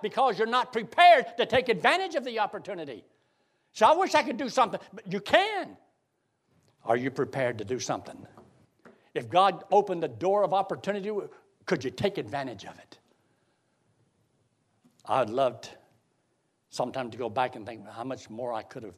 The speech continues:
taken advantage of, more opportunities. But the word ask, you see that ask, seek, knock? It's not just asking and forgetting it. It's ask and keep on asking.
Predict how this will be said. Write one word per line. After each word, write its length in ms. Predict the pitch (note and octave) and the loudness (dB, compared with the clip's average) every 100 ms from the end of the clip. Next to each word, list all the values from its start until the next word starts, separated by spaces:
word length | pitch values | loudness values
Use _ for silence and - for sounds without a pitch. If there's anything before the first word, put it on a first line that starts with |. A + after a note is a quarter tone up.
| - | -12
taken 260 | C#3 G#2+ | -12 -12
advantage 340 | G2+ A#2 B2 A2 | -8 -6 -6 -8
of, 80 | G2 | -12
more 220 | A#2+ C3+ | -6 -4
opportunities. 880 | A#2 - A#2 - B2 A2 E2 D2 - _ _ _ _ _ _ _ _ | -6 -8 -14 -14 -14 -12 -14 -16 -20 _ _ _ _ _ _ _ _
But 140 | - A#2+ | -4 -2
the 80 | D3 | 0
word 260 | F3 D#3 - | -2 -2 -2
ask, 440 | D3+ A#2+ F#2+ - | -2 -2 -6 -10
you 60 | - | -6
see 200 | - D#3+ | -2 2
that 380 | D3 - - _ - | 2 0 -12 _ -2
ask, 440 | C#3+ D#3 D#3+ - - | 0 0 -4 -12 -14
seek, 500 | - D#3+ E3+ E3 A2+ | -8 -4 -4 -6 -10
knock? 400 | C3+ D3 D3+ - _ _ _ _ _ _ _ _ _ _ _ _ _ - | -6 -6 -6 -16 _ _ _ _ _ _ _ _ _ _ _ _ _ -6
It's 160 | E3 - | -4 0
not 200 | G3 D3+ | 0 0
just 200 | D#3+ - | -4 -4
asking 420 | D#3+ D#3 - D3 | -2 -2 -4 -10
and 160 | B2+ A#2+ | -10 -12
forgetting 360 | B2+ D3 A#2 A2 | -10 -10 -10 -14
it. 220 | A2 - - | -18 -18 -14
It's 160 | B2+ - | -12 -8
ask 320 | D3 C#3+ - | -6 -6 -8
and 140 | C3 A#2 | -12 -10
keep 240 | D#3 - | -10 -10
on 160 | A2+ G#2+ | -10 -12
asking. 480 | F#2+ F#2+ - E2+ | -14 -18 -20 -20